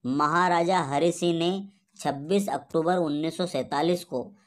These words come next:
विलय पत्र, विलय पत्र को क्या बोला गया है? Instrument of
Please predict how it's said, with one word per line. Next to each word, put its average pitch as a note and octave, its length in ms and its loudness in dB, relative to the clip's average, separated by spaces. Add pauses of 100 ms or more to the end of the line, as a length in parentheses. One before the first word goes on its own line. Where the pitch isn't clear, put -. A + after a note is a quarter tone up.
(240)
विलय F#3 340 4
पत्र, C3 460 -2
विलय D#3 260 0
पत्र F#3 280 0
को F3+ 60 -2
क्या F#3+ 160 0
बोला F#3 240 2
गया F#3+ 160 0
है? G3+ 260 -4
Instrument A3+ 720 0
of G#3+ 220 2